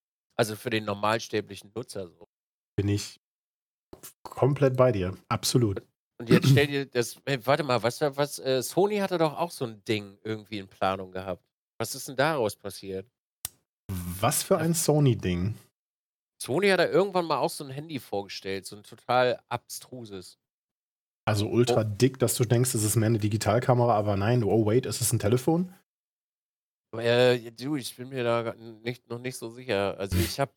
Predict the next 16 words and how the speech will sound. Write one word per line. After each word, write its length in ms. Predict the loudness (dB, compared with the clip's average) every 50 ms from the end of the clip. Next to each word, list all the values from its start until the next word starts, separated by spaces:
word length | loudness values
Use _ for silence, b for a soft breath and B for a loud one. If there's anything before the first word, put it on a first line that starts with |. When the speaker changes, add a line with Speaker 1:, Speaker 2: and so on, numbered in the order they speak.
| _ _ _ _ 0
Speaker 1:
irgendwas, 420 | 2 2 2 2 0 0 0 -4 -4 2
irgendwas 400 | 2 2 4 4 0 0 2 0
haben 120 | 0 2
die 100 | 2 2
rausgebracht. 540 | 4 4 4 2 2 -2 -2 0 0 0 0
Ich 160 | -4 -6 -4
hab, 180 | -4 -4 -4 -6
ich 200 | -18 -16 -12 -8
hab's 200 | -8 -8 -8 -4
leider 260 | -2 -2 0 0 -2 -4
nicht 180 | -6 -8 -12 -8
mehr, 340 | -4 -2 -2 -2 -2 -2 -4
äh, 220 | -4 -6 -6 -6
im 140 | -10 -14 -12
Kopf. 240 | -6 -6 -6 _ _ _ _ _ _ _ _ _ -4 -2
Speaker 2:
Hm. 280 | 0 0 0 -2 -4